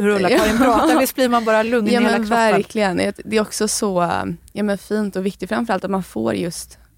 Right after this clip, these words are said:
Speaker 2: om man är väldigt, väldigt mörka tankar, att man får just, men höra det du precis sa, att man får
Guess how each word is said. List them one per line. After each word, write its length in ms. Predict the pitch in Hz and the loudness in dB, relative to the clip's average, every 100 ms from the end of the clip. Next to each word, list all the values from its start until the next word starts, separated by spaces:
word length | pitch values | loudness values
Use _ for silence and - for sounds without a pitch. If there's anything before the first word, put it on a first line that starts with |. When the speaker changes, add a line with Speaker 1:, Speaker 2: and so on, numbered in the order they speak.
| _ | _
Speaker 2:
om 140 | 208 | -4
man 120 | 196 | -4
är 140 | 190 185 | -2 -4
väldigt, 260 | 180 190 | -4 -6
väldigt 120 | 202 196 | -4 -4
mörka 200 | 185 - | -6 -6
tankar, 380 | 185 170 95 - - _ _ _ _ _ | -8 -6 -10 -14 -20 _ _ _ _ _
att 120 | - 190 | -10 -6
man 120 | 196 | -6
får 240 | - 196 | -6 -8
just, 380 | 190 185 - - - | -6 -8 -12 -18 -8
men 120 | 226 | -4
höra 220 | 226 208 | -4 -4
det 140 | 220 202 | -4 -6
du 80 | |
precis 300 | 190 - 190 | -8 -10 -10
sa, 80 | - | -8
att 80 | 196 | -6
man 120 | 208 | -8
får 400 | 202 208 190 180 | -8 -6 -6 -6